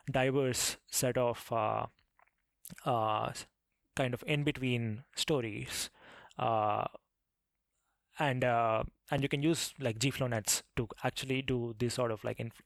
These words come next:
infilling tasks. Uh, and they kind of show that if you use G flow net training objective and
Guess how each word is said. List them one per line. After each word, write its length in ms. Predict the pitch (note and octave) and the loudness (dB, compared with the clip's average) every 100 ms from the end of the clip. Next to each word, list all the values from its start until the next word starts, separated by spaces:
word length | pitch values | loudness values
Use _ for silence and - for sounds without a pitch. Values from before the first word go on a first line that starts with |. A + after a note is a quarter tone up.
| B2 | -8
infilling 340 | A2+ A2+ A#2 | -6 -6 -2
tasks. 420 | D3 B2 - - - _ - - - B2+ | -2 -2 -4 -8 -20 _ -20 -20 -12 -6
Uh, 380 | A2+ G#2 G#2 A2 _ - | -2 0 0 -2 _ -4
and 140 | D3 D#3 | 0 0
they 60 | |
kind 180 | D#3+ E3 | 2 0
of 220 | E3+ - - | -2 -6 -8
show 240 | - D#3+ D3 | 0 2 4
that 340 | C3 B2 - - | 2 2 -4 -10
if 160 | - - | -4 0
you 40 | |
use 300 | C3 C3+ B2 | 4 4 2
G 100 | B2 | 0
flow 200 | B2 C3 | 0 0
net 240 | A2+ A2+ - | 0 -2 0
training 260 | C3 B2+ B2+ | -2 0 0
objective 640 | A#2 A#2 - A2 G#2+ - | 0 -4 -4 -2 -2 -4
and 260 | A2+ G#2+ | -6 -6